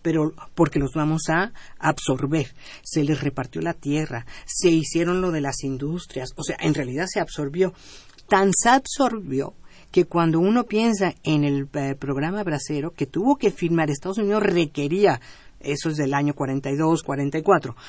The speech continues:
hasta el año sesenta y cuatro, requería, por supuesto, fuerza de trabajo, tuvo que firmar, porque la absorción era muy importante en México. Por lo tanto, los flujos no se iban como antes,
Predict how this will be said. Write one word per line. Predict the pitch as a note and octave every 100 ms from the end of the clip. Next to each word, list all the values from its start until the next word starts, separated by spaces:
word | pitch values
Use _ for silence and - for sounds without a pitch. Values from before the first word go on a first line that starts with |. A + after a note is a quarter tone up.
| - -
hasta | C3 C3+
el | C3+
año | D3+ C#3
sesenta | C3+ C3+ C3
y | F3+
cuatro, | A3+ C3+ C3 - - - - - -
requería, | E3 F#3 D#3+ D#3 G3+
por | - C#3
supuesto, | - B2 E3+ E3
fuerza | C#3 D3 F3
de | C#3
trabajo, | C3 C3 C3+ - B3 - - -
tuvo | D3 E3+ G3+
que | A3+
firmar, | F#3+ D#3 D3+ G#3 D#3+ - - - - -
porque | E3+ D#3+ D#3 F#3 G#3 A#3
la | D#3+ C#3
absorción | D3 - C#3+ C3 - D#3 F#3 C4+ -
era | D#3 D3
muy | C#3+ D#3+
importante | D3 D#3 - C#3 C#3
en | D3 C#3
México. | G3 F3+ -
Por | C#3
lo | C3+
tanto, | F3 C4
los | A3+ -
flujos | F3+ F3 C#4
no | G#3+ F3
se | -
iban | E3+ D3 C3+
como | C3 C3 C#3
antes, | A#3+ C4+ C#3+